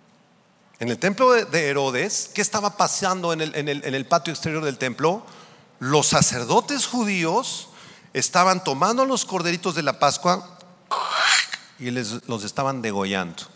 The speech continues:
Y estaban exprimiendo su sangre en una cubeta y estaban preparando su carne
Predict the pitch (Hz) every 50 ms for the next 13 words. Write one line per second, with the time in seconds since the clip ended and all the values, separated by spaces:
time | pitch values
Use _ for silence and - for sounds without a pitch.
0 | - - _ - - - - - - _ _ - 110 110 - - 147 143 147 143
1 | 123 - - - 113 110 104 107 113 139 170 190 196 196 185 - 175 147 - -
2 | 147 123 104 95 95 95 95 90 95 - _ _ _ _ _ _ _ _ _ _
3 | _ _ _ _ _ _ _ _ _ _ _ _ - _ - 95 95 107 151 190
4 | 196 190 - 170 143 120 104 - - 95 85 - - _ _ - _ _ _ _
5 | - 113 104 - - 131 135 139 - 120 107 - 117 117 127 156 170 160 - -
6 | - - - 127 107 98 98 98 92